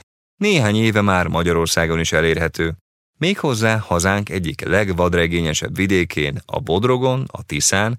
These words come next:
és a Tiszatavon. A nyaralóhajózás élménye túlmutat a legtöbb hagyományos nyaralási formán.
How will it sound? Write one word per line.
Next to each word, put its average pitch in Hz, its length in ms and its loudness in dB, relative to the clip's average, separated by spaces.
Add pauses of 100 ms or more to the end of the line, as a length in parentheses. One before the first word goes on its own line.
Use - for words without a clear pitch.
(400)
és 196 260 -2
a 151 180 0
Tiszatavon. 62 760 -2 (720)
A 90 160 2
nyaralóhajózás 117 1000 2
élménye 87 440 2
túlmutat 85 540 0
a 80 240 2
legtöbb 87 420 0
hagyományos 80 640 0
nyaralási 78 480 0
formán. 80 540 0